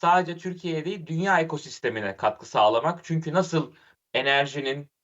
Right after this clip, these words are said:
dış politikanın, iklim değişikliğinin, sporun, ekonominin, eğitimin politikası varsa yapay zeka politikaları da artık Türkiye için bir lüks değil, ihtiyaç oldu. Biz de yaklaşık üç yüz on üyemizle beraber dört yıldır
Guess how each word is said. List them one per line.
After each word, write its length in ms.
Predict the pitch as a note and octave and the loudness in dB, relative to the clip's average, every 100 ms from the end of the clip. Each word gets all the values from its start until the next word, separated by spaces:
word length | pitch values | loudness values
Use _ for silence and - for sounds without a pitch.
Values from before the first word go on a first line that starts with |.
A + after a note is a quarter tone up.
| _ - | _ -8
dış 200 | D3+ - | -6 0
politikanın, 800 | C#3 C3 - - B2+ B2+ B2 - - | 0 0 -4 0 0 2 -4 -8 -14
iklim 340 | A2+ D#3 F3+ | -6 0 2
değişikliğinin, 840 | F#3 F3+ F3 D#3+ C#3+ B2+ A#2+ A#2+ _ | 6 4 2 -4 -4 -2 -4 -6 _
sporun, 720 | - E3 E3+ F3 E3+ E3+ F3 - _ _ _ _ | -4 0 4 6 6 4 2 -10 _ _ _ _
ekonominin, 640 | C3 - E3+ F3+ F3 F3+ F#3 | -2 4 4 4 2 2 2
eğitimin 480 | D#3 D#3+ E3 E3 D#3+ | 2 2 0 -2 2
politikası 580 | D#3 D3+ - D3 - | 2 2 0 -2 0
varsa 520 | D3 D#3 - D#3+ F3+ - _ _ | 4 4 4 0 0 -4 _ _
yapay 340 | B2+ C#3 E3+ E3 | 0 4 4 4
zeka 420 | D#3 - C3+ - | 0 2 2 4
politikaları 600 | D3+ D3+ - D3 C#3+ D3+ | 2 0 0 2 2 4
da 80 | D#3+ | 6
artık 500 | F3+ - F3+ - _ | 4 2 -8 -8 _
Türkiye 380 | - D3+ - C#3+ | -4 -4 -2 -2
için 280 | C3+ - C#3 | -2 -6 -8
bir 240 | C3+ D3+ C#3 | -2 -2 0
lüks 320 | D3+ - - | -4 -4 2
değil, 280 | C#3 F#3 - _ _ _ | 2 2 -4 _ _ _
ihtiyaç 480 | E3+ E3 F#3+ F#3+ D#3 | -2 2 4 4 4
oldu. 420 | A#2 A2 F#3 - _ _ _ | 2 2 -4 -4 _ _ _
Biz 180 | F3+ E3+ | -4 2
de 60 | E3+ | 6
yaklaşık 560 | E3+ E3+ D#3+ F#3 F3 | 6 2 -4 -4 -4
üç 200 | E3 - | -6 -4
yüz 140 | F3 E3 | -4 2
on 240 | F#3+ F3+ | 4 2
üyemizle 500 | D#3 E3 E3 D#3+ C3 | 2 4 4 2 4
beraber 580 | B2 A#2 A2+ B2+ E3+ E3 | 6 6 6 4 0 4
dört 260 | D3+ D#3+ - | 4 4 0
yıldır 420 | C3+ B2+ F3+ - | -2 0 -2 -2